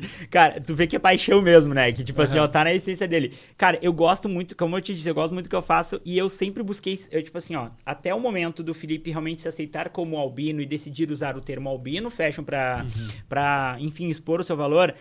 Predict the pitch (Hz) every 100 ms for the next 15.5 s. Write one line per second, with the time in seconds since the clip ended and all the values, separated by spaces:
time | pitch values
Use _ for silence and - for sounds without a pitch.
0 | - _ 170 160 196 - 170 - 156 180
1 | 226 233 196 196 208 175 156 165 180 190
2 | 156 151 170 160 165 160 147 147 165 156
3 | 151 156 151 151 160 165 160 175 - 110
4 | 110 - - - - - 151 160 160 160
5 | 160 160 - - 185 180 185 208 160 175
6 | 233 196 170 165 170 180 - 175 175 -
7 | 180 156 127 143 147 143 143 139 135 -
8 | _ _ 185 196 202 214 202 190 151 156
9 | 170 - 160 160 160 156 165 165 165 165
10 | 160 160 156 160 170 175 190 165 151 131
11 | 123 117 117 139 160 165 - - _ _
12 | _ _ _ _ 147 147 151 160 165 160
13 | 143 139 131 139 185 214 220 202 170 175
14 | 190 185 170 165 165 175 170 170 160 160
15 | 151 151 135 131 190